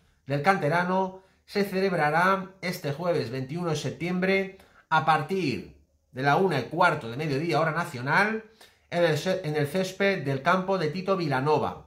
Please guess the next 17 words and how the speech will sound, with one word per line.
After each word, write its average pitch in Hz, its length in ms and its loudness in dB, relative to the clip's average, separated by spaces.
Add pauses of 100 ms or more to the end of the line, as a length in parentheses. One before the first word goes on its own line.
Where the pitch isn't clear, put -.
en 143 140 -2
la 143 80 2
Ciudad 160 320 0
Deportiva 175 600 0
de 139 160 0
Joan 156 280 2
Gamper. 139 520 -4 (720)
Habrá 196 400 6
acto 202 300 0
de 165 140 -2
forma 196 540 0
con 151 200 -2
el 131 120 -2
presidente 165 680 -2
Laporta 185 720 0 (480)
y 160 140 -4
parlamentos. 143 1080 2